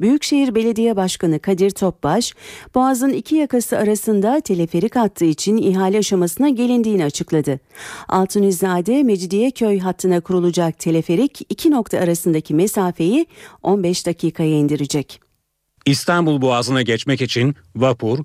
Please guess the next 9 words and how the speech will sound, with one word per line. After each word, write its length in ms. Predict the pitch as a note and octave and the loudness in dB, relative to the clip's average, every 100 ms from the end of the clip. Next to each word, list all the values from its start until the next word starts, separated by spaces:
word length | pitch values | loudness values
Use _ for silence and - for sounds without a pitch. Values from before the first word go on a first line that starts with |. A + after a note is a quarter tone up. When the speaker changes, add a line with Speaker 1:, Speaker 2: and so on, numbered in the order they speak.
| - _ - | -10 _ -2
Speaker 2:
köprüler 560 | C#3+ C3 A#2+ A#2+ C#3+ - _ - | 0 0 0 0 -2 -6 _ 0
ve 100 | B2+ | 2
Marmaray'dan 720 | A2+ C#3+ E3+ D3 B2+ A#2 A2+ | 2 2 0 0 0 0 -2
sonra 400 | - A2+ C#3 B2 | -2 0 0 2
dördüncü 440 | C#3 C3 D3+ E3 | 0 2 0 0
bir 140 | G3 F#3 | 0 0
yol 220 | E3 D3+ | 0 0
daha 200 | C3+ A2+ | 0 -2
geliyor. 420 | F#2+ D#2+ D2 C2 | -4 -10 -14 -14